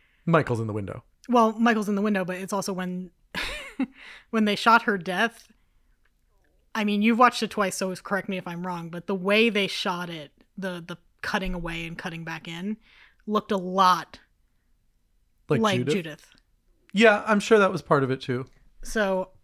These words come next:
Speaker 2: that was where I was coming in, was that they were, were kind of bringing that full circle a little bit.
Speaker 1: Because she had been comparing herself to Judith.
Speaker 2: 'Cause she did compare herself to Judith earlier.
Speaker 1: Hmm.
Speaker 2: But, um, yeah.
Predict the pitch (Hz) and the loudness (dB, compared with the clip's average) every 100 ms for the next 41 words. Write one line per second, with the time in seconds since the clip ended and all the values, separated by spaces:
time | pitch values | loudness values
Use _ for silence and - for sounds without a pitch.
0 | - 214 226 254 240 208 202 190 - 175 | -4 4 4 6 6 6 4 4 0 -6
1 | 185 208 202 196 - - _ _ _ _ | -2 0 0 -2 -6 -10 _ _ _ _
2 | _ _ _ _ _ _ - 220 214 214 | _ _ _ _ _ _ -2 0 2 2
3 | 202 185 190 180 175 175 190 185 - 208 | 0 -2 -2 -4 -6 -12 -8 -8 -6 -6
4 | 190 185 180 165 165 - 196 - 202 202 | -4 -6 -6 -8 -10 -8 -8 -6 -6 -4
5 | 202 202 196 208 208 - - 151 - 160 | -4 -4 -2 -2 0 0 2 0 0 0
6 | 131 127 127 135 113 113 113 110 - 110 | 0 -2 -4 -6 -6 -4 -4 -8 -8 -8
7 | 123 110 110 214 196 214 175 190 196 185 | -8 -6 -4 -2 0 -2 -2 -4 -4 -6
8 | 185 185 190 180 185 185 180 170 170 180 | -4 -4 -6 -6 -6 -6 -4 -6 -6 -4
9 | 196 208 - 143 120 117 _ _ _ _ | -4 -4 -4 -2 -4 -8 _ _ _ _
10 | _ _ _ - 185 170 - 190 175 175 | _ _ _ -8 -8 -8 -8 -8 -6 -8
11 | 175 170 _ _ _ _ - 190 | -10 -14 _ _ _ _ -10 -8